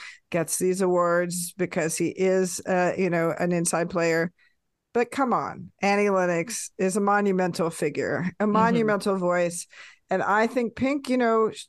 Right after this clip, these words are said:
Speaker 1: has that kind of voice, like, can match that, uh, and was sort of,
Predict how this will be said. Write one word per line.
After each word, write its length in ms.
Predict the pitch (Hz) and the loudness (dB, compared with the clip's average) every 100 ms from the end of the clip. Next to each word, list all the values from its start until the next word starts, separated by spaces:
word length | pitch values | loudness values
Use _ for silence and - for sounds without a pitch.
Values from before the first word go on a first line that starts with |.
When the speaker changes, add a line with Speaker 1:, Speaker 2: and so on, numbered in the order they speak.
| _ - | _ -6
Speaker 1:
has 420 | 185 220 254 240 | 0 2 0 0
that 260 | 233 226 | -2 -2
kind 340 | - 214 226 226 | -2 0 2 0
of 100 | 202 | 0
voice, 520 | 175 165 294 - - | 0 0 -2 -4 -6
like, 240 | 180 180 - | -2 -2 -2
can 340 | 220 196 175 | -2 0 0
match 420 | 165 160 226 - | 2 0 0 -2
that, 280 | 247 247 254 | 0 0 0
uh, 60 | - | 0
and 280 | 165 170 180 | 0 0 0
was 160 | 180 | 0
sort 200 | - 196 | 0 0
of, 220 | 185 185 | 0 -2